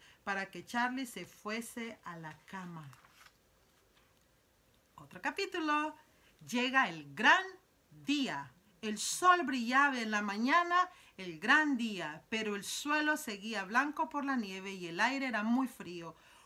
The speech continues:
Junto a las puertas de la fábrica Wonka, un gran, una gran multitud se había reunido para ver entrar a los cinco afortunados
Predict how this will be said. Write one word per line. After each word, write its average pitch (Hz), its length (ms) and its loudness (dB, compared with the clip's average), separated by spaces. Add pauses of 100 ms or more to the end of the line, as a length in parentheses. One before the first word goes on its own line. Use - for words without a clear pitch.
Junto 349 320 -2
a 339 60 6
las 330 180 2
puertas 247 420 -2
de 240 80 -4
la 233 140 -2
fábrica 214 520 -4
Wonka, 170 580 -10
un 202 320 -10
gran, 277 420 4 (400)
una 214 280 0
gran 294 340 2
multitud 269 500 -4
se 208 160 -10
había 240 320 -2
reunido 233 640 -2
para 165 220 -6
ver 240 180 -4
entrar 233 380 -2
a 214 60 -4
los 165 200 -8
cinco 339 380 -4
afortunados 247 800 0